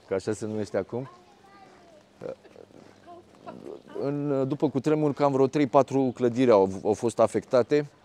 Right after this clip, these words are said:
dar, uh, autoritățile din acele timpuri au zis, uh, "Hai să demolăm tot,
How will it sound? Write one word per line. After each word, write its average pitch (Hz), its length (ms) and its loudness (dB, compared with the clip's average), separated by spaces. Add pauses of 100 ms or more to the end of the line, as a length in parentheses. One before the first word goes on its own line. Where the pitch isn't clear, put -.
(400)
dar, 117 320 2
uh, 120 400 4
autoritățile 120 800 -2
din 113 200 -6
acele 110 380 -4
timpuri 123 400 -2
au 113 100 4
zis, 113 400 -8
uh, 113 520 2
"Hai 117 120 2
să - 100 -10
demolăm 107 320 -4
tot, 104 200 -4